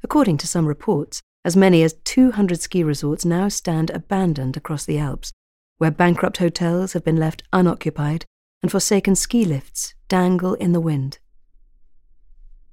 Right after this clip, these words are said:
The disaster encroaching on Val d'Isère has been obvious to Olivier Simonin, the director of tourism at the resort, since the infamous two thousand and six to seven season,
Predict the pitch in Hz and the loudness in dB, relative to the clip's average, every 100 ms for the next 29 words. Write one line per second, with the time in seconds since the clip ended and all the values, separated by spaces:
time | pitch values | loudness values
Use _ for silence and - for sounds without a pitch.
0 | - - 220 226 240 302 277 - 170 - | -6 -2 2 2 2 0 -2 -4 -4 -2
1 | 185 170 147 143 147 156 151 147 160 139 | -2 -2 0 0 0 -2 -2 -2 -2 -2
2 | 170 196 226 233 175 135 135 - - 165 | -2 -2 0 -2 -2 -4 -4 -6 0 4
3 | 180 196 196 185 190 175 170 147 135 - | 4 4 2 2 2 2 2 2 -2 -8
4 | _ _ _ _ 175 190 220 - - 151 | _ _ _ _ 2 4 4 2 -4 -4
5 | - 170 160 135 135 156 147 156 180 156 | -4 -2 -2 -2 -4 -4 -4 -4 -2 -4
6 | 165 - _ _ _ - 190 - 185 220 | -6 -14 _ _ _ -2 -2 0 2 4
7 | 196 156 143 139 - 190 165 165 151 156 | 4 4 0 -2 -4 -4 -2 -2 -2 -2
8 | 151 - - - 151 - 170 135 - 143 | -2 -4 -6 -6 -8 -4 -2 -2 -4 -6
9 | 131 131 | -6 -6